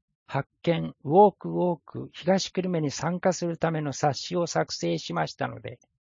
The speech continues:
紹介されているイベントや店舗などの情報を見ながら、地域を楽しんでください。冊子配布場所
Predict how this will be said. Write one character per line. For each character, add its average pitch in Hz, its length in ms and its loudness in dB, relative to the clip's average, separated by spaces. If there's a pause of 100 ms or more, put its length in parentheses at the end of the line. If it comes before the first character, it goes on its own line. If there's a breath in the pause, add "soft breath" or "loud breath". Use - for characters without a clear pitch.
(280)
紹 170 340 0
介 170 220 4
さ 160 160 0
れ 160 100 2
て 160 160 -2
い 156 100 0
る 147 100 -2
イ 143 80 -4
ベ 175 160 2
ン 165 100 -6
ト 143 100 -6
や 139 280 -2 (340)
店 196 280 0
舗 160 100 -2
な 147 160 0
ど 139 80 -2
の 135 120 -2
情 156 300 2
報 175 220 0
を 165 80 0
見 160 100 -4
な 165 140 0
が 135 100 0
ら、 110 220 -4 (580)
地 185 200 0
域 147 200 -4
を 139 160 0
楽 165 240 -2
し 202 160 -2
ん 185 100 -2
で 147 120 -2
く - 100 -12
だ 120 100 -4
さ 110 220 -4
い。 104 100 -12 (1080)
冊 - 380 -2
子 180 220 -2
配 170 240 4
布 160 180 -4
場 143 140 2
所 135 300 -4